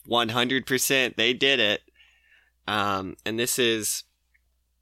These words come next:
I'm putting it under back to school special 'cause it's set in the school, although my bits are so many and varied that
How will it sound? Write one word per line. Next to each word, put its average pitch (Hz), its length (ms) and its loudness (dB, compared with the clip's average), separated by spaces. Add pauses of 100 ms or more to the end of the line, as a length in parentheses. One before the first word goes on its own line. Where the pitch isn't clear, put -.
(120)
I'm 143 260 0
putting 180 280 2
it 160 120 2
under 127 320 2
back 117 320 2
to 120 100 -8
school 110 340 -2
special 98 580 -2
'cause 98 180 -8
it's - 160 -10
set - 340 -4
in 95 100 -10
the 90 100 -10
school, 92 580 -10
although 95 240 -6
my 101 160 -2
bits 107 340 -2
are 113 100 -6
so 113 300 0
many 117 360 -2
and 117 140 -2
varied 110 460 0
that 113 180 -2